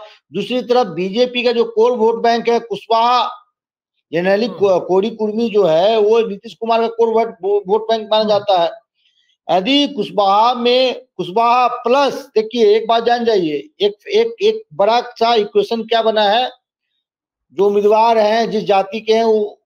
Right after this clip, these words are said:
Speaker 1: उनका vote तो टूटेगा ही, Plus
Speaker 2: हम्म।
Speaker 1: प्रशांत किशोर के narrative से तैयार किए गए वर्ग,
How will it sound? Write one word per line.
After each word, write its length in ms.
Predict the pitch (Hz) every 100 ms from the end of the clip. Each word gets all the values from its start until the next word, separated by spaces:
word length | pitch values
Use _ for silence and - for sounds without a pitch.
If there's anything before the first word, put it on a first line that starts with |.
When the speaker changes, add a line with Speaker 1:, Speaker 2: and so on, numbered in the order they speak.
| -
Speaker 1:
उनका 240 | 160 208
vote 260 | 202 190 214
तो 240 | 233 226
टूटेगा 480 | 226 220 233 247 240
ही, 180 | 185 151
Plus 640 | - - 202 269 247 - - -
Speaker 2:
हम्म। 100 | 160
Speaker 1:
प्रशांत 640 | 127 170 170 214 247 240
किशोर 360 | 233 226 240 247
के 200 | 240 233
narrative 480 | 208 202 208 226 240
से 160 | 240 233
तैयार 460 | 226 220 220 240
किए 800 | 226 - _ _ _ _ 196 214
गए 220 | 202 214
वर्ग, 480 | 165 185 151 -